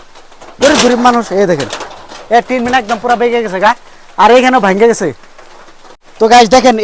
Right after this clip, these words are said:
এই ডালটা মানে এই বড় গাছটা মানে ওইখান থেকে একদম ডাইরেক্ট ভাঙ্গা পড়ছে। যদি মানুষের উপরে পড়তো, মানে আল্লাহ বাঁচানোর মালিক হয়েছে আল্লাহ,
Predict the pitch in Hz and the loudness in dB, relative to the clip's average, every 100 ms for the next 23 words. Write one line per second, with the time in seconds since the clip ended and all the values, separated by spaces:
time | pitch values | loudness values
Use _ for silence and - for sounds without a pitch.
0 | 233 220 220 247 262 269 262 294 - - | 2 4 4 4 4 2 0 -2 -6 -20
1 | - - 202 247 170 302 311 262 262 302 | -20 -14 -4 -4 0 0 0 -2 -2 -2
2 | 285 277 269 277 269 285 277 226 269 220 | -2 0 -2 -2 -4 -2 -2 -2 -2 2
3 | 240 220 185 220 220 220 208 233 240 269 | 0 0 -4 -2 -2 -4 -6 -6 -2 -2
4 | 285 277 294 294 311 302 254 208 - - | 0 -2 -2 -2 -2 0 0 0 -4 -16
5 | - - - - - 180 233 277 - - | -20 -20 -20 -20 -10 -4 -4 -4 -10 -6
6 | 214 247 247 247 262 277 269 269 262 240 | -2 0 2 2 2 0 0 0 0 -2
7 | 233 262 226 | 0 0 2